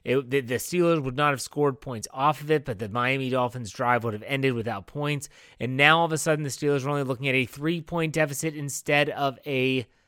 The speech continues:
touchdown deficit. That's a big difference. It's a big difference. One team made the plays when it mattered most.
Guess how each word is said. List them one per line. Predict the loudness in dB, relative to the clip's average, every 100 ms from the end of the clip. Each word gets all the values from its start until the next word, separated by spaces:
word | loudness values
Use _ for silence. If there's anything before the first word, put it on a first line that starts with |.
| _ _ _
touchdown | -6 -4 -4 -4 -4
deficit. | -4 -8 -8 -14 -16 _ _ _ _ _ _ _ _
That's | -2 0
a | 2
big | 4 4
difference. | 4 2 4 2 0 -8 -10 _ _
It's | -6
a | -6
big | 2 2 2
difference. | 2 2 0 -2 -6 -12 _ _ _
One | -4 2 4 4
team | 0 2
made | 4 4
the | 2
plays | 2 4 4 4
when | 2
it | 0
mattered | 2 2 0 0
most. | 2 2 0 -10